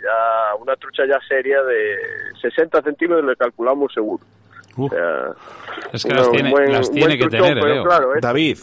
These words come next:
Speaker 2: David,
Speaker 1: Sí, las
Speaker 2: que
Speaker 1: tiene,
Speaker 2: yo,
Speaker 1: sí.
Speaker 2: yo que sé la historia, anda. Eh, no, que me, yo sé que eres un tío muy humilde, pero vamos a contarla bien, ¿eh? El chico te dijo realmente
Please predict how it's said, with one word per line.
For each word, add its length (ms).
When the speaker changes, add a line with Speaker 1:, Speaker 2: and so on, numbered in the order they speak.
Speaker 2:
David, 200
Speaker 1:
Sí, 80
las 80
Speaker 2:
que 60
Speaker 1:
tiene, 160
Speaker 2:
yo, 140
Speaker 1:
sí. 140
Speaker 2:
yo 200
que 100
sé 140
la 80
historia, 440
anda. 180
Eh, 320
no, 400
que 100
me, 200
yo 120
sé 140
que 80
eres 180
un 100
tío 140
muy 160
humilde, 460
pero 140
vamos 160
a 40
contarla 320
bien, 160
¿eh? 180
El 420
chico 320
te 100
dijo 380
realmente 600